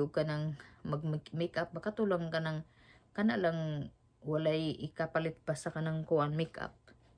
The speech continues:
Katulong atong hatagan. Katong makapalit, di lang natutagan. <laughs> Ito, eh, manghatag bitaw ko, eh. Hatagan bitaw na ako,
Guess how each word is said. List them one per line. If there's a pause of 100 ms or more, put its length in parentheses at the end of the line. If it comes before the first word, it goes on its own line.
Katulong
atong
hatagan. (880)
Katong
makapalit, (560)
di
lang
natutagan.
<laughs> (3500)
Ito,
eh,
manghatag
bitaw
ko,
eh.
Hatagan
bitaw
na
ako,